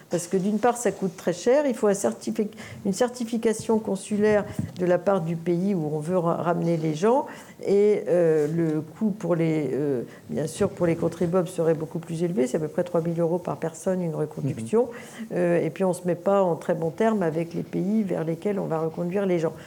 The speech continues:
Speaker 1: Donc, il y a là toute la diplomatie, euh, qui peut, euh, entrer en compte là-dedans. Donc, il y a un effet d'annonce. On dit, on a prononcé, là, j'ai les chiffres, tant de, de reconduction,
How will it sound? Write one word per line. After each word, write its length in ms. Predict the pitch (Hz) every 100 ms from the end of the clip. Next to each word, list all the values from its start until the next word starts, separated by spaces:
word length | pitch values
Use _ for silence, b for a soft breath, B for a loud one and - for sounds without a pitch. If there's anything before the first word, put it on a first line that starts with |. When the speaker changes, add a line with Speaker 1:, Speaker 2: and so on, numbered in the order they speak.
| B -
Speaker 1:
Donc, 160 | 156
il 20 | 170
y 40 |
a 20 |
là 80 | 160
toute 240 | 156 170
la 80 | 170
diplomatie, 640 | 151 160 170 160 151 - 185 190 190
euh, 120 | 151
qui 120 | -
peut, 260 | 160 170 165 B B B
euh, 160 | 156 151
entrer 460 | 143 175 - 196 175
en 260 | 160 143
compte 380 | 131 190 180 170
là-dedans. 420 | 160 160 170 262
Donc, 200 | 254 214 B B -
il 40 |
y 40 |
a 40 | 208
un 100 | 214
effet 260 | 233 233
d'annonce. 440 | 226 220 226 226 226
On 80 | 175
dit, 140 | 165
on 120 | 190 190
a 80 |
prononcé, 640 | 190 - 240 233 220 - 226
là, 120 | 180
j'ai 140 | 160 165
les 100 | 165
chiffres, 500 | - 214 - 180 170 B B B
tant 180 | 247 240
de, 320 | 208 190 180
de 140 | 160 170
reconduction, 800 | 185 180 185 175 170 165 277